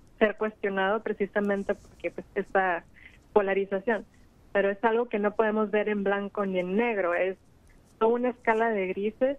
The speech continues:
y definitivamente se crea un poco de violencia en este discurso y al poder confrontar ideas ajenas y que no son, pues, iguales a las propias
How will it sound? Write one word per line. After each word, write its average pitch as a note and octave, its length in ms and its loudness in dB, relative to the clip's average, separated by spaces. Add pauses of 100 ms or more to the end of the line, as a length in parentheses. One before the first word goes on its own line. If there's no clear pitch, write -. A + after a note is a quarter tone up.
(140)
y G3+ 320 -2
definitivamente G#3 1200 0
se G3+ 80 0
crea G3 300 0
un G#3 100 -2
poco G#3+ 380 0
de G3 320 0 (240)
violencia G#3+ 520 0
en G#3 80 0
este G#3 280 0
discurso G#3 920 0
y G3 200 0
al F#3+ 180 0
poder F#3+ 320 0
confrontar G3+ 540 0
ideas G#3 440 0 (140)
ajenas G#3 800 0 (100)
y F#3+ 120 -6
que F#3 120 2
no F#3+ 240 0 (140)
son, F#3+ 260 -8 (520)
pues, F#3+ 180 2
iguales G#3 460 2
a G#3+ 80 2
las F#3+ 160 0
propias A#3+ 580 -2